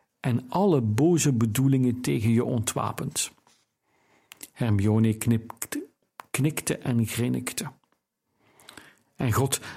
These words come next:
maakte me duidelijk dat hij een verborgen schat zal onthullen." Ze boog zich naar voren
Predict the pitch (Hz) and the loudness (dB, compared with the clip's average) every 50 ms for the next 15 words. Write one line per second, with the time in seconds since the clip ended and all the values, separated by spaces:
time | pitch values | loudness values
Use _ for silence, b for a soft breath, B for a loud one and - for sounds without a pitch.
0 | B B - 139 135 135 139 - - 139 131 123 120 107 104 156 165 170 156 156 | B B -2 0 0 0 0 0 0 2 2 2 2 2 2 2 2 2 2 2
1 | 156 156 151 - - - - _ - 131 127 - - 127 131 131 127 120 - 120 | 0 0 -2 -8 -18 -20 -14 _ -6 -4 -4 -2 -2 0 0 0 0 -2 -2 -2
2 | 113 107 104 95 - - 165 190 190 175 - - - 147 139 - - - - - | 0 -2 -2 -2 -2 0 2 2 2 0 -2 -2 -2 2 4 4 4 4 2 0
3 | - - - - - - - - - - - - - - - - - _ _ _ | 0 2 2 2 2 0 -4 -4 -4 -6 -6 -6 -6 -6 -6 -8 -10 _ _ _
4 | _ _ _ _ _ _ _ _ _ _ _ b b b b b b b b b | _ _ _ _ _ _ _ _ _ _ _ b b b b b b b b b
5 | _ _ - - 139 110 117 143 135 - - - 135 - - 131 120 113 95 - | _ _ -2 0 0 2 2 2 4 4 2 2 2 0 0 0 0 0 0 2
6 | 131 147 151 147 151 139 | 4 4 4 4 2 0